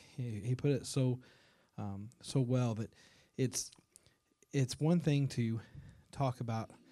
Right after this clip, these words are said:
a church growing numbers and get excited, uh, salvations,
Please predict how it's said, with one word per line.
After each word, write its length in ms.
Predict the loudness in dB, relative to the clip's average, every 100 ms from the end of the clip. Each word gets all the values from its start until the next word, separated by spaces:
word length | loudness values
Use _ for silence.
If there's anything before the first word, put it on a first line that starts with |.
| -20 _ -8
a 60 |
church 280 | -2 -2 0
growing 400 | -2 0 0 -2
numbers 420 | -2 -2 -2 -4
and 100 | -4
get 80 | -6
excited, 520 | -4 -4 -2 -4 -8 -10 _ _ _ _ _ _ _ -20
uh, 480 | -20 -20 _ -14 -6
salvations, 920 | -4 -2 2 2 2 -2 -6 -8